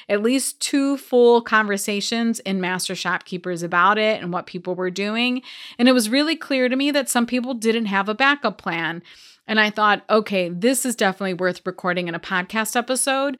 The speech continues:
so that you aren't floundering, you aren't trying to figure it out." So go ahead, decide, and document it. You and your team, if you have one, will appreciate having answers and a clear plan when this does happen.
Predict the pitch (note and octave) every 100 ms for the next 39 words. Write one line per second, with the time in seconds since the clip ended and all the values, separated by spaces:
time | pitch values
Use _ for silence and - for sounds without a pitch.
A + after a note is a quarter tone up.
0 | _ _ - - A3 G#3+ G#3 G#3+ - F#3+
1 | G3 - - F#3+ F3+ F3 F3 E3 D#3+ F3
2 | - F#3 F#3 - F3+ F3 E3+ E3+ F3 E3+
3 | E3 E3 E3 E3 - G3+ F#3 G#3 B3 A3+
4 | G3 E3+ E3+ F3 E3 F#3 - F#3 G3 G#3
5 | G#3+ - G3 F#3 E3 E3 - E3 C3+ G#2+
6 | - _ - - - F#3 G#3+ B3 A#3 G#3+
7 | G3 - G#3 G#3 A3 F#3 G3 E3 F3+ F3
8 | A3 A3+ A3+ F#3+ F3 - A#3 A3+ B3 A3+
9 | G#3+ G3 F#3 F#3 F3+ F#3 F#3+ G3 F#3+ F#3
10 | E3 - A#3 C4 C4+ G#3+ F#3+ F#3+ F3 F3+
11 | F3+ F3 - F3 E3+ E3+ - F3 E3 -
12 | G#2 -